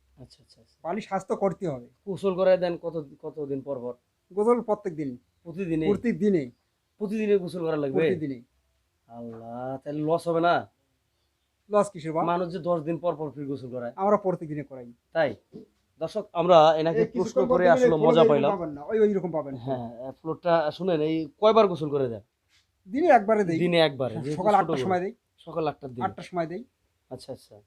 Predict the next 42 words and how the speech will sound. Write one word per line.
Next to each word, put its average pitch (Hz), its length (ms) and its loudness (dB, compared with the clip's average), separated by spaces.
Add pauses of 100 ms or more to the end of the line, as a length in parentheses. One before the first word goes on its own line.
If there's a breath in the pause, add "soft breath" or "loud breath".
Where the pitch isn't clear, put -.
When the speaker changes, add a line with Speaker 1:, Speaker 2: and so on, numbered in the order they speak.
Speaker 2:
আর 180 100 -2
ফ্লোরটা 226 400 -2
কিন্তু 254 240 -2
তিনবার, 208 300 2
চার, 214 240 -2 (100)
তিনবার 214 260 2
পরিষ্কার 175 340 -10
করি। 120 240 -20 (120)
Speaker 1:
আচ্ছা, 139 240 -18 (160)
ওয়াসলাম। 127 420 -16 (180)
আচ্ছা, 139 160 -18
কি, 190 280 -10 (100)
কি, 208 180 -6
কি 202 180 -10
দিয়ে 214 180 6
গোসল 170 260 -2
করে 143 180 2
দেন? 110 160 -8 (520)
Speaker 2:
খালি 285 140 2
শুধু 240 200 -2
পানি 160 260 0
দিই। 135 100 -12
Speaker 1:
সাবান 185 240 4
টাবান 170 220 4
দেন 151 120 0
না? 170 120 0
Speaker 2:
না, 143 60 -6
এখনো - 540 -12
Speaker 1:
তাহলে 180 180 4
এটা 175 100 4
Speaker 2:
কোনো, 202 100 4
Speaker 1:
কেমন 170 120 2
Speaker 2:
কোনো 156 140 2
Speaker 1:
হবে? 196 100 4
Speaker 2:
ব্যবহার 175 220 2
করি 156 180 -10
নাই। 190 220 -10 (360)
Speaker 1:
ব্যবহার 160 220 0
করেন 143 180 0
নাই 117 140 -4
না? 131 120 -2
Speaker 2:
না। 139 180 -8